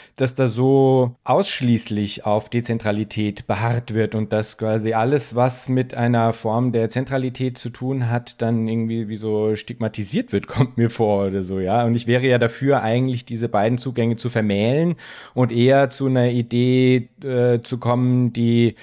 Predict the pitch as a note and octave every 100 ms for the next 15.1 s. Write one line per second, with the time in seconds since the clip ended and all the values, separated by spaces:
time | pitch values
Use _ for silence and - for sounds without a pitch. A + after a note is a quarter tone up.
0 | - - - _ - A2+ A#2 A2+ A#2 A2
1 | A2 A2 A2 A2+ G#2+ G#2+ A2 A2 A2+ G#2+
2 | G#2 G#2 G2+ - C3+ - A#2 A2+ D3 G3+
3 | G#3 A#2 G#2 G#2 G#2 G#2+ G#2 G#2 G#2+ -
4 | A2 A#2+ G2+ G2 G2+ G#2 G2 G2+ - G#2+
5 | G#2 G2+ G2 G2 F#2+ - G#2+ G#2 G#2+ A#2+
6 | C3 A2+ A2 G#2+ G#2 G#2 G#2+ G#2 G#2 G2
7 | G#2 G2+ F#2 G#2+ B2+ G2 G#2 G#2+ G#2+ A2
8 | A2 A#2 - A2+ - A#2 C3 B2+ A#2 A#2+
9 | A#2+ A#2+ - - A#2+ A#2+ B2 A2+ G2 A#2
10 | B2 C#3+ C3+ C3 C#3 B2+ B2 - B2 C3
11 | C3 A2+ A2+ C3 A#2 A#2 A2 A2 G#2 G#2
12 | A#2+ D3+ C#3+ - B2 C3 C3 B2 B2 B2+
13 | B2 C3 B2+ A2 B2+ C3+ A#2+ A#2+ C3 B2
14 | A#2+ C3 C3 A#2+ G2 G#2+ B2 A2 A2+ A#2+